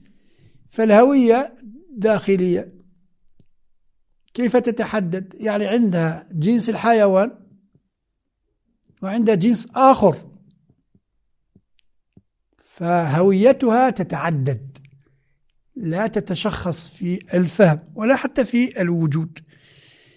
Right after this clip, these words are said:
فلا يمكن أن يكون للنوع جنسان في عرض واحد. لا، بالطولية نعم.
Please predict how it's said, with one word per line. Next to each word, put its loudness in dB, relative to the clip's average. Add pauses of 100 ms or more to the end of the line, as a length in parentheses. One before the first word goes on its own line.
(120)
فلا 6
يمكن 4
أن -8
يكون -4 (840)
للنوع 0 (760)
جنسان -2
في -4
عرض -2 (960)
واحد. -6 (320)
لا، 2
بالطولية 2
نعم. -6